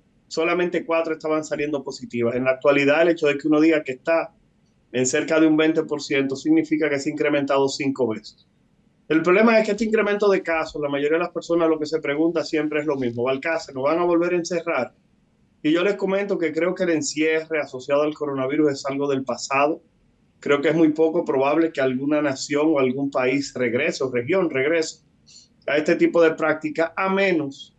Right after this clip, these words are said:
que las hospitalizaciones o la mortalidad se dispararan, lo cual en este momento no es lo que estamos observando.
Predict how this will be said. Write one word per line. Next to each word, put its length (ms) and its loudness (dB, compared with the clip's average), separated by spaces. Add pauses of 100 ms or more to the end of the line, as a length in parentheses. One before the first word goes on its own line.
(640)
que 400 0
las 200 -2
hospitalizaciones 1300 0
o 80 2
la 160 2
mortalidad 720 0
se 200 -2
dispararan, 760 -4
lo 160 -2
cual 220 2
en 120 4
este 260 0
momento 520 0
no 180 0
es 80 -6
lo 100 -2
que 100 -6
estamos 440 -6
observando. 720 2